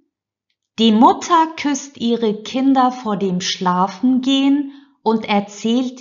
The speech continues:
ihnen ein Märchen. Anne çocuklarını uyumadan önce öpüyor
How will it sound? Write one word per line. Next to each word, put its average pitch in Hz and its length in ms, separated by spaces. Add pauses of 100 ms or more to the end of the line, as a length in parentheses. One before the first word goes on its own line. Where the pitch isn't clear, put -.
ihnen 220 460
ein 202 340
Märchen. 151 1000 (1800)
Anne 269 480
çocuklarını 247 720
uyumadan 240 640
önce 202 420
öpüyor 247 600